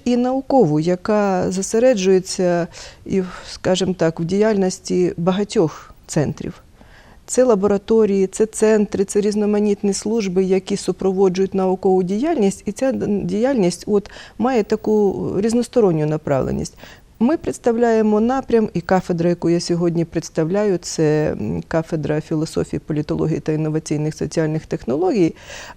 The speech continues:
Е, вона забезпечує діяльність, е, декількох таких центрів. Це гендерний ресурсний центр, це психологічна служба університету,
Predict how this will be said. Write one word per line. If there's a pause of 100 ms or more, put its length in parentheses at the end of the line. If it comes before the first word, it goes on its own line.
Е,
вона
забезпечує
діяльність,
е,
декількох
таких
центрів. (340)
Це
гендерний
ресурсний
центр, (400)
це
психологічна
служба
університету,